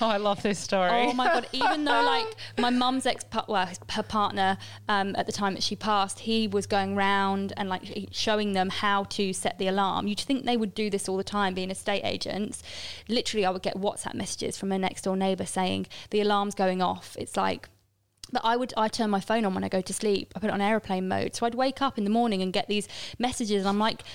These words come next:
Speaker 2: "I don't know what to do 'cause I'm in Australia."
Speaker 1: <laughs> Oh my
Speaker 2: And, like,
Speaker 1: God.
Speaker 2: even if I wanted to come back, I physically, I can't. So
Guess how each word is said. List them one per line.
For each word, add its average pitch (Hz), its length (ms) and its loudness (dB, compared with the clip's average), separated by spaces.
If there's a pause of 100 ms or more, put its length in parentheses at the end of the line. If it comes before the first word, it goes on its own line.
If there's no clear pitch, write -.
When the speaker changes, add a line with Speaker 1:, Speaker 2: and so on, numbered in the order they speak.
(120)
Speaker 2:
"I - 60 0
don't 294 100 4
know 339 60 6
what 359 140 2
to 240 60 -6
do 320 280 4
'cause - 120 -10
I'm 240 120 4
in 302 100 6
Australia." 277 760 2
Speaker 1:
<laughs> - 40 0
Oh 254 180 2
my 247 100 4
Speaker 2:
And, 269 60 2
like, 330 120 2
Speaker 1:
God. 196 340 2
Speaker 2:
even 311 220 4
if 370 100 0
I 294 80 4
wanted 277 280 2
to - 80 -12
come 254 180 0
back, 262 320 0 (200)
I 220 120 0
physically, - 520 -4
I - 40 -2
can't. - 640 0 (260)
So 220 320 0